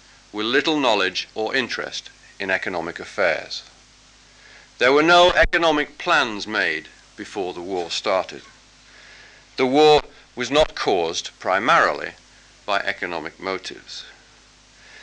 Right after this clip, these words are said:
But there's another economic argument, that of social imperialism. The notion that ruling regimes used aggressive nationalism to divert the tensions caused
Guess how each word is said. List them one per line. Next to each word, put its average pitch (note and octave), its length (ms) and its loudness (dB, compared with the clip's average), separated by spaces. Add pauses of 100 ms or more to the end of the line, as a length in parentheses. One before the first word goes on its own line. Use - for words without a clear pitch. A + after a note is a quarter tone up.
(200)
But D3 100 2
there's F#3 200 6
another G#3 360 6
economic G#2+ 600 0
argument, F#2 460 -4
that D3+ 200 0
of D#3 80 -6
social D3+ 480 0
imperialism. A#2 920 -2 (1400)
The - 80 -2
notion D#3 560 2 (380)
that C#3+ 100 -2
ruling E3+ 480 4
regimes B2+ 880 2 (340)
used E3+ 600 -2 (120)
aggressive C3+ 500 2
nationalism F#2+ 880 -2 (1040)
to D3+ 100 -6
divert C3+ 800 4 (140)
the C#3+ 60 -4
tensions D3 680 -2
caused F#2+ 680 0